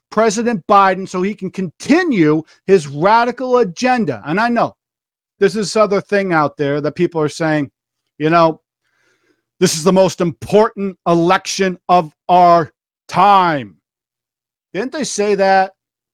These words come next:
Well, Republicans have been saying that almost every single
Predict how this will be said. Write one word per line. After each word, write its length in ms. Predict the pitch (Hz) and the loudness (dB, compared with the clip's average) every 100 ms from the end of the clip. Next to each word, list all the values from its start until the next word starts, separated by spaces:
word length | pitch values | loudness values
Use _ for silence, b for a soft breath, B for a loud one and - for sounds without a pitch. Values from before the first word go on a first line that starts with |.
| _ _ _ _ | _ _ _ _
Well, 340 | 151 147 131 _ _ _ - | -4 -4 -6 _ _ _ -16
Republicans 560 | 131 214 320 - 147 | -8 -8 -6 -8 -8
have 120 | 135 | -8
been 140 | 127 123 | -8 -8
saying 340 | - 135 131 | -8 -8 -6
that 100 | 135 | -8
almost 360 | 139 135 135 - | -4 -4 -4 -4
every 220 | 147 151 | -4 -4
single 540 | 143 151 143 139 135 | -6 -4 0 2 0